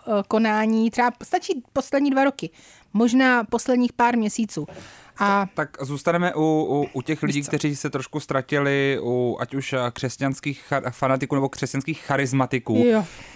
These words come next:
Speaker 2: Člověk, ke kterému já jsem ho třeba před pěti, šesti, s-, no, to je, ne, to ne. Kde je Parks and Recreation? Kde skončil Parks and Recreation? Tak dva tisíce třináct?
Speaker 1: Nevím, zkoušíš špatnýho
Speaker 2: Třeba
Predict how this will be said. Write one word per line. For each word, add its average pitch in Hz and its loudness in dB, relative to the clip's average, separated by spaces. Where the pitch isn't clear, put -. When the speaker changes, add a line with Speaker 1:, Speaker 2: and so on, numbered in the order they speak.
Speaker 2:
Člověk, 202 2
ke 170 0
kterému 165 2
já 151 2
jsem 143 0
ho 117 0
třeba 156 0
před - 0
pěti, 185 2
šesti, 156 2
s-, - -6
no, 143 0
to 139 0
je, 110 4
ne, 101 0
to 117 -2
ne. 98 0
Kde 117 -4
je - 4
Parks 123 -4
and 123 2
Recreation? 107 0
Kde 139 -2
skončil 165 -4
Parks 110 -4
and 117 -2
Recreation? 98 -6
Tak 123 -6
dva 127 -2
tisíce 135 -8
třináct? 165 0
Speaker 1:
Nevím, 185 -2
zkoušíš 240 0
špatnýho 208 -2
Speaker 2:
Třeba 170 2